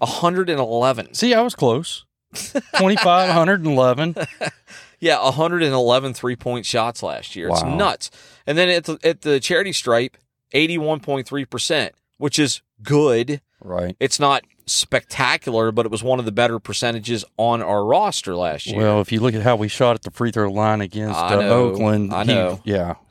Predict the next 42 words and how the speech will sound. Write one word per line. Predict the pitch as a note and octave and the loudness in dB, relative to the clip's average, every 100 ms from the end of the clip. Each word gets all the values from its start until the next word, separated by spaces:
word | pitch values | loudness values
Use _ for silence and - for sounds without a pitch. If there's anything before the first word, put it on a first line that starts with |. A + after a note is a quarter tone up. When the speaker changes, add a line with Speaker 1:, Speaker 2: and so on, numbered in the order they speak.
| B2+ G2+ | -20 -4
Speaker 2:
that's | A#2 B2 A#2+ | 0 0 0
where | G#2 | -2
we're | F#2 | -2
gonna | G2 F#2 | -6 -4
be | F#2 | -2
hurting. | F#2+ F2 F2 | -2 -4 -10
Speaker 1:
Right. | G2+ A2 G2 D#2+ _ - | -2 2 2 -2 _ -6
So | - C#3 C3 B2+ - | 0 2 2 0 -2
who's | E3 F3+ | -4 -2
gonna | F3+ E3+ | -4 -2
fill | F3+ F3 | 0 2
that | D#3+ C#3+ | 2 0
role | C#3 C#3 C#3 C#3 - _ | 2 2 2 0 -4 _
vacated | G#2 C3 C3+ B2+ B2+ A#2+ A2 | -6 -2 -2 0 0 0 0
by | G#2+ G#2+ G#2 G2 | 2 4 2 0
Deuce | F#2+ A#2+ A#2+ A#2 | -4 -6 -4 -6
McBride? | A2 - A2+ A2 F2 D#2 | -8 0 2 4 2 -2
In, | G#2+ A#2 - | -6 -6 -4
in | A#2 | -2
my | A#2+ B2+ B2+ A2+ | 0 2 2 2
eyes, | G#2+ | -2
it's | G#2+ - - _ _ - | -6 -8 -10 _ _ -6
Taz | B2 A#2 A2+ | -2 0 0
Sherman. | - C3 B2 F#2 F2+ | 0 0 0 -4 -8
It's | F2+ | -4
an | A2+ | -2
easy | B2+ C#3+ C3 B2 | 0 -2 -4 -6
call. | - G2+ C2+ G#1 - | -2 -2 -2 -8 -4
Speaker 2:
Yes. | G2+ F#2 D#2+ - _ _ | -2 -2 -4 -14 _ _
Speaker 1:
Taz | - F3 F#3+ | 0 2 2
Sherman, | - F#3 F3+ F3+ F3 | 2 2 2 0 -4
pretty | - C#4+ | -4 -6
close | G#3+ F3+ E3+ E3+ C#3 | 0 0 2 0 -4
in, | C3+ - | -6 -6
in | B2 | -6
size. | - B2+ A#2+ B2 A#2+ - | 0 2 2 2 0 0
Uh, | A2 G#2+ G#2 G#2 G#2+ | 0 2 2 0 0
Miles | B2 B2+ B2+ A2+ | 0 2 2 0
was | A2 F#2+ | -6 -4
six | - B2+ - | -4 -4 -4
two, | - A#2 A#2+ A#2 | -2 0 0 -2
Sh-, | - | -4